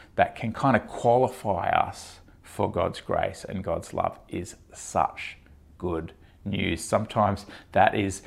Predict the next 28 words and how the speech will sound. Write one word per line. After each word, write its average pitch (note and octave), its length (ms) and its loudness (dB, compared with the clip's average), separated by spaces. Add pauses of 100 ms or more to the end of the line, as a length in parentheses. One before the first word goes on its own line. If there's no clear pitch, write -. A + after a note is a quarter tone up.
(200)
the F#2+ 120 2
news A2 500 6
that F2+ 160 4
we F#2+ 100 -2
sort G#2 300 0
of F2+ 180 -4 (300)
step - 600 2 (440)
through, A2 800 6 (300)
uh, E2+ 300 4
and G2 120 -2
s-, - 300 -12
uh, - 40 0 (500)
and - 340 -2
step - 320 0 (920)
into, A#2+ 600 4 (800)
uh, G#2+ 300 2
on A2 160 2
our G#2 180 6
way F#2 440 4
into G2 280 -8
salvation, F#2 600 -4
on F2 180 -4
our F#2+ 160 0
way F#2+ 400 -2
into G2 480 -8 (240)
freedom G2 800 0
in F#2 260 -8
God. E2 440 0